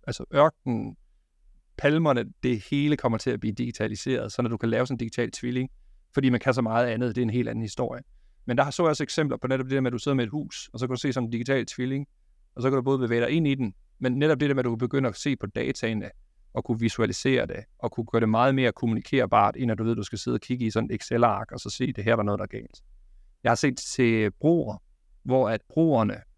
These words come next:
der kan du sådan igen sidde og sige, i den her storm, eller hvis der sker det her, eller hvis der er for mange biler, der kører over, så med en farvekode, du ved, der går fra, fra grøn til gul til rød, bare for at tage noget simpelt, så vil den ligesom vise,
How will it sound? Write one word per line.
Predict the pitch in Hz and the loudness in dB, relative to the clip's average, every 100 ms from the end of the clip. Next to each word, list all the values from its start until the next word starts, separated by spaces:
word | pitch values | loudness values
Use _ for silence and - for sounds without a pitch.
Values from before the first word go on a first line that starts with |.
| _ _ _ - | _ _ _ 0
der | 127 | 0
kan | 143 | 2
du | |
sådan | 127 131 113 | -2 -2 -4
igen | - 131 131 143 | -4 -2 0 0
sidde | - 131 - | 0 0 0
og | 110 | -2
sige, | - 131 | -4 -4
i | 127 | -2
den | 131 131 | 0 0
her | 123 | -2
storm, | - - 139 107 95 | -2 0 2 0 -2
eller | 107 | -4
hvis | 104 | -4
der | - | -4
sker | 107 143 127 | -6 0 2
det | 127 113 | 2 2
her, | 127 113 | 2 0
eller | 110 | -2
hvis | |
der | 104 | -4
er | |
for | 98 | -2
mange | 117 120 | 0 0
biler, | - 143 123 | 0 -2 -2
der | 104 | -4
kører | - 113 | -4 -4
over, | 120 117 101 _ - - - _ | 0 0 -2 _ -20 -20 -20 _
så | - 131 | -4 2
med | 131 | 2
en | 117 | 2
farvekode, | - 113 127 147 - 113 117 | 2 4 2 0 -2 0 0
du | 117 | 0
ved, | 120 | 0
der | 110 | 0
går | 120 | 0
fra, | 113 101 - - - | 0 -4 -8 -20 -10
fra | 104 | -10
grøn | - 131 135 | -2 0 0
til | - 110 | -2 -6
gul | 131 127 | -4 -4
til | 110 110 | -4 0
rød, | 117 120 - | 2 2 0
bare | 113 101 | -4 -4
for | |
at | 107 | -4
tage | 117 | -2
noget | 110 | -2
simpelt, | - 139 131 - | -2 -2 -2 -6
så | - | -2
vil | 127 | 0
den | 127 | 2
ligesom | 127 123 117 | 0 -2 -2
vise, | 120 139 127 | -2 -2 -2